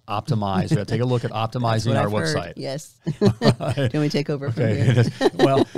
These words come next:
Speaker 1: let me say this 'cause it sounds fancy, so I can
Speaker 2: Okay.
Speaker 1: sound fancy. You know, S E O.
Speaker 2: Mm-hmm.
Speaker 1: I have no idea what that stands for.
Speaker 2: <laughs> Yes, you do.
Speaker 1: But you gotta, you gotta know something about S E O.
Speaker 2: Search engine optimization. Yes, you
Speaker 1: Right.
Speaker 2: do. So yeah, optimizing your website. Well,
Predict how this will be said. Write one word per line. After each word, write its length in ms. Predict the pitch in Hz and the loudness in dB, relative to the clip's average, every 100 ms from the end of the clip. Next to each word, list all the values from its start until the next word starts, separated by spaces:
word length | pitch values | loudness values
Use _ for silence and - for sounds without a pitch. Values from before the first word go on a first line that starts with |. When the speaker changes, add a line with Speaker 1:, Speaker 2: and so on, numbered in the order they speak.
| 339 | 0
Speaker 1:
let 120 | 143 | 2
me 60 | 156 | 2
say 140 | 151 | 2
this 100 | 131 | 0
'cause 140 | 127 117 | -2 -4
it 60 | |
sounds 260 | 120 123 107 | -4 -4 -4
fancy, 500 | 117 117 - 85 78 | -4 -4 -8 -12 -16
so 80 | - | -12
I 20 | |
can 60 | 107 | -8
Speaker 2:
Okay. 80 | 110 | -6
Speaker 1:
sound 200 | - 101 | -6 -6
fancy. 460 | 101 98 95 92 87 - - - _ | -6 -8 -8 -12 -12 -18 -20 -20 _
You 160 | 131 117 | -10 -8
know, 180 | 95 101 196 | -8 -10 -6
S 240 | 135 - | -4 -2
E 120 | 127 | 0
O. 200 | 110 82 - _ | 0 -4 -12 _
Speaker 2:
Mm-hmm. 280 | 143 156 139 165 _ | -20 -20 -20 -20 _
Speaker 1:
I 60 | 104 | -4
have 80 | 107 | 0
no 100 | 127 | 2
idea 200 | 131 123 | 2 0
what 120 | 120 | 0
that 100 | 113 | -4
stands 320 | 117 101 92 | -6 -6 -4
for. 160 | 87 85 | -6 -6
Speaker 2:
<laughs> 60 | |
Yes, 140 | - - | -8 -10
you 60 | 143 | -14
do. 240 | - - | -12 -8
Speaker 1:
But 180 | 120 120 | -4 -2
you 80 | 120 | 0
gotta, 180 | 120 127 | 0 0
you 40 | |
gotta 180 | 120 123 | 0 0
know 80 | 127 | 0
something 160 | 127 123 | 0 -2
about 160 | 113 110 | -2 0
S 180 | 113 117 | -2 -2
E 80 | 107 | -2
O. 160 | 90 | -4
Speaker 2:
Search 300 | 87 185 190 | -4 -2 0
engine 260 | 170 165 151 | 0 -2 -2
optimization. 640 | 143 143 - 131 - - - | -4 -8 -12 -12 -12 -14 -14
Yes, 240 | - - - | -16 -14 -12
you 60 | |
Speaker 1:
Right. 160 | 170 - | -12 -12
Speaker 2:
do. 40 | |
So 140 | 156 151 | -6 -2
yeah, 220 | 160 123 | -2 -2
optimizing 500 | 156 160 156 165 156 | -4 -4 -6 -4 -4
your 120 | 156 | -2
website. 320 | 156 156 160 | -4 -4 -4
Well, 200 | 180 156 | -2 -4